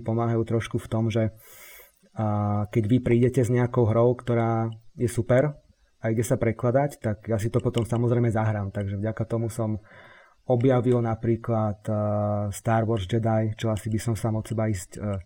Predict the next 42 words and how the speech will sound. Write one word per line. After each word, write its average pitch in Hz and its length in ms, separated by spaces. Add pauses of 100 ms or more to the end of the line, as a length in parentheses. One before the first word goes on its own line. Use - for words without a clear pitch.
(160)
hrať 110 240
nešiel. 120 560 (320)
Vďaka 120 240
tebe 123 240
som 123 160
si 117 160
zahral 120 320
Granis, 120 640
a, 110 320
Vanish-, 113 320
e, 107 400 (280)
The 117 100
Vanishing 117 400
of 107 120
Ethan 117 280
Carter, 120 480
veľmi 110 240
pekná 113 360
adventúra. 113 520 (1400)
A 117 80
takto. 117 480 (340)
Čiže 110 300
keby 151 240
to 196 80
bolo 190 240
len 160 80
na 139 80
mne, 147 240
tak 131 240
ja 139 160
si 139 160
hrám 127 400
už 120 120 (120)
len 127 80
tie, 120 400 (480)
tie 123 80
overené 135 400
klasiky, 131 400
čo 123 160
poznám 123 400
z 110 100
detstva. 131 380